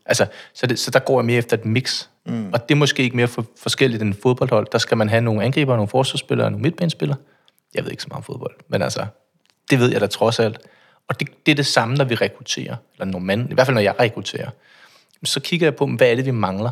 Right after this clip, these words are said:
Speaker 1: Hvad er det for en position? Og det kan både være en introvert og en ekstrovert.
Speaker 2: Mm.
Speaker 1: Så det kan godt være, at der er et, et quote-unquote rigtigt svar i situationen, fordi man søger efter en, der er noget specifikt. Men man kan ikke lave sådan en universel regel,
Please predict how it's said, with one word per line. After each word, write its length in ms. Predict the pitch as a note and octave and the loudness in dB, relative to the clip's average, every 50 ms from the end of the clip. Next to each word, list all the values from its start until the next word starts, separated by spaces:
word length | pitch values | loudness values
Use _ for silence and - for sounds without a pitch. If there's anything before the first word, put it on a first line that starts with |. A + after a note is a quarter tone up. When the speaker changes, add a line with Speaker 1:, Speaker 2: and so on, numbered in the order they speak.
| - - _ | -6 -2 _
Speaker 1:
Hvad 80 | - | 0
er 20 | C3 | 0
det 80 | C3 | 0
for 60 | - D3 | 0 -6
en 60 | C3 | -6
position? 540 | - - A2+ G#2+ A2 A2 - - C#3 C3 - - _ _ _ _ _ | -4 -6 -6 -6 -6 -10 -8 -8 -8 -8 -10 -14 _ _ _ _ _
Og 160 | C3 A2+ - - | -2 -2 0 -2
det 100 | E3+ D#3+ | -2 0
kan 120 | - D3 | 0 0
både 180 | - - D#3 D3+ | 2 2 2 2
være 100 | C#3 A#2+ | 2 0
en 60 | B2 | 0
introvert 260 | C3 C3 - - A#2+ | -2 -6 -2 -2 0
og 60 | A2 G#2+ | 0 0
en 60 | A2 | -2
ekstrovert. 480 | A2+ A2+ - A#2+ A2+ G2+ - C3 - - _ | -6 -6 -6 -4 -4 -4 -4 -6 -10 -16 _
Speaker 2:
Mm. 280 | - A2 G#2 F#2 F2 E2 _ _ | -12 -12 -12 -12 -14 -18 _ _
Speaker 1:
Så 180 | - - - A#2+ | -6 -2 0 0
det 120 | A#2 A#2 | 2 2
kan 80 | A#2 G#2+ | 0 0
godt 260 | - - E3+ G#3+ - - | 2 2 2 2 2 0
være, 180 | - B2 B2 A2+ | 0 2 2 0
at 120 | G#2+ - | 0 2
der 60 | G2 | 2
er 100 | G2 G#2+ | 4 4
et, 140 | A2+ - - - _ | 2 0 -4 -12 _
et 140 | - A2 - - _ _ _ _ _ - | -10 -10 -10 -12 _ _ _ _ _ -2
quote-unquote 560 | - B2+ B2+ C3 B2+ B2+ - A#2+ A#2+ A#2 A#2 - - - | 0 0 2 2 -2 -2 -2 -2 -2 -2 -4 -6 0 0
rigtigt 360 | A#2 - - - - C3+ - | 0 0 -2 -12 -12 -8 -6
svar 580 | - - - - A2+ A2 - - B2 - - _ _ _ _ _ _ | -6 -6 -4 -4 -4 -4 -4 -4 -8 -12 -16 _ _ _ _ _ _
i 80 | - C#3+ | 0 0
situationen, 720 | - - C#3 B2 A#2 G#2+ G2+ - - - E3+ D#3 C3+ C3 | 0 0 0 0 0 0 0 2 0 0 0 0 0 -2
fordi 120 | - A#2+ | 0 0
man 140 | A2+ G#2 G2+ | 2 2 2
søger 260 | - - B2+ B2+ C#3 | 2 2 4 4 4
efter 300 | B2+ G2+ G#2+ - - - | 4 2 -2 -2 -2 -2
en, 200 | - B2+ B2+ - | -2 -2 -6 0
der 100 | - - - | 0 0 0
er 200 | - A2 A2+ A#2+ A#2 - _ | 2 0 0 0 -2 -8 _
noget 200 | - A#2+ A2 G2+ | -4 -2 -2 -2
specifikt. 440 | G2+ - A2 G#2 G#2 - - - - - _ _ _ _ _ _ _ _ _ - | -2 -4 -10 -10 -10 -10 -12 -12 -14 -20 _ _ _ _ _ _ _ _ _ 2
Men 200 | B2+ A#2 A#2 A2 | 2 2 4 4
man 120 | A2 A2+ | 2 2
kan 100 | - D3 | 4 2
ikke 140 | D#3+ D#3 C#3 | 2 2 4
lave 180 | A#2+ B2 C3 | 4 4 4
sådan 180 | C3 - - C3 | 2 2 0 -2
en 60 | B2+ - | -2 0
universel 500 | A#2+ G#2+ G2+ G2+ - - - D3+ B2 A#2 | 0 0 2 2 0 2 2 2 0 2
regel, 360 | - - A2+ A2+ A2 G#2 | 0 0 0 2 0 -4